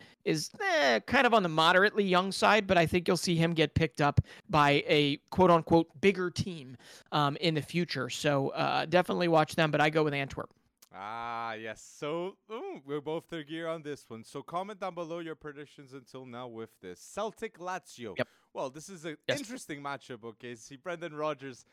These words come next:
Speaker 2: against Mauricio Sarri. Two interesting managers that are very well known worldwide in football. But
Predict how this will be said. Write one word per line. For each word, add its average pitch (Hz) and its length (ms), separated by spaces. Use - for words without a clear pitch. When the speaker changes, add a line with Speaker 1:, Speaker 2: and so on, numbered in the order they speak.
Speaker 2:
against 156 400
Mauricio 151 440
Sarri. 127 460
Two 330 200
interesting 247 480
managers 156 520
that 139 80
are 135 120
very 165 300
well 147 220
known 131 280
worldwide 131 500
in 113 80
football. 135 500
But 139 160